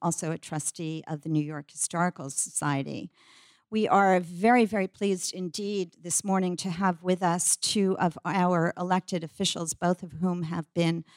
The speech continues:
uh, very active as advocates, both for immigration and for voting rights. And I'm going to introduce both of them now, and they will speak seriatim.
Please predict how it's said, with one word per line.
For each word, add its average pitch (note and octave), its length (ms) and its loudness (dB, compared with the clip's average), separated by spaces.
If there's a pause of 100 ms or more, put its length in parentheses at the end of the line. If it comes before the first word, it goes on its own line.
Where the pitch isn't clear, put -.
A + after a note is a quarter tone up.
(260)
uh, E3+ 260 -2
very F3+ 300 2
active E3+ 580 2
as E3 280 2
advocates, E3+ 760 0 (400)
both F3+ 260 2
for E3+ 300 2
immigration F3 840 0
and E3+ 320 0
for E3 280 0
voting E3 400 4
rights. F3 640 2
And E3+ 340 6
I'm F3+ 160 4
going F3 240 2
to - 160 -2
introduce F3+ 400 2
both F3 240 2
of F3 120 -2
them E3 140 -2
now, F3+ 320 2
and E3 240 -4
they D#3+ 120 -4
will E3 120 -12
speak - 420 -6
seriatim. E3 680 -4